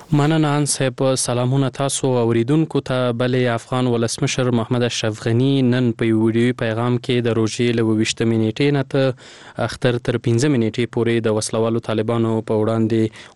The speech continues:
اوربند اعلان کړ. د ښاغلي غني په دغه ویډیوي پیغام کې چې د ارګ په فیسبوک پاڼه کې خپور شوی، راغلي چې دا پریکړه یې د افغان دیني عالمانو د غوښتنې په غبرګون کې کړې ده.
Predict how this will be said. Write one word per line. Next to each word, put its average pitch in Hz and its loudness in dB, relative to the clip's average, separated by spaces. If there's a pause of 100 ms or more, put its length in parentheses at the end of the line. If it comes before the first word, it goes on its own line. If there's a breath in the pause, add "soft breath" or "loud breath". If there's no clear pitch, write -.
اوربند 113 0
اعلان 113 0 (120)
کړ. 117 -2 (100)
د 120 0
ښاغلي 123 -2
غني 127 2
په 131 -4
دغه 123 0
ویډیوي 123 2
پیغام 127 -2
کې 123 -4
چې - -2
د - 2 (120)
ارګ 120 -8 (100)
په 113 -4
فیسبوک 110 -4
پاڼه 113 0
کې 110 -6
خپور - -4
شوی، 139 2
راغلي 147 0
چې 170 0 (600 loud breath)
دا 127 2
پریکړه 139 -2
یې 135 2 (100)
د 117 0
افغان 131 0
دیني 143 2
عالمانو 120 0
د 110 0
غوښتنې 117 -2
په 120 -4
غبرګون 110 -2
کې 101 -6
کړې 104 0
ده. 101 -2